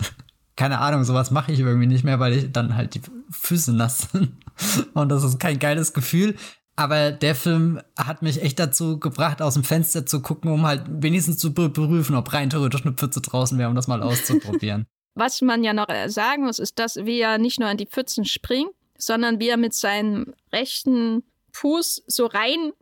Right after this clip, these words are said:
Speaker 2: reinklatscht, ne, um sie
Speaker 1: Mhm,
Speaker 2: platsch,
Speaker 1: mhm.
Speaker 2: platsch, platsch zu machen.
Speaker 1: Er rudert ja fast rum, als hat er irgendwie so eine ganze Black Pearl, die er da rumschifft, ey. <laughs>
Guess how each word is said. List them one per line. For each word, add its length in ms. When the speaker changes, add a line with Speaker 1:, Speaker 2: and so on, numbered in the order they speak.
Speaker 2:
reinklatscht, 560
ne, 180
um 160
sie 160
Speaker 1:
Mhm, 160
Speaker 2:
platsch, 280
Speaker 1:
mhm. 60
Speaker 2:
platsch, 320
platsch 320
zu 160
machen. 340
Speaker 1:
Er 140
rudert 320
ja 100
fast 320
rum, 160
als 220
hat 100
er 80
irgendwie 220
so 80
eine 160
ganze 480
Black 300
Pearl, 260
die 80
er 100
da 160
rumschifft, 580
ey. 260
<laughs> 140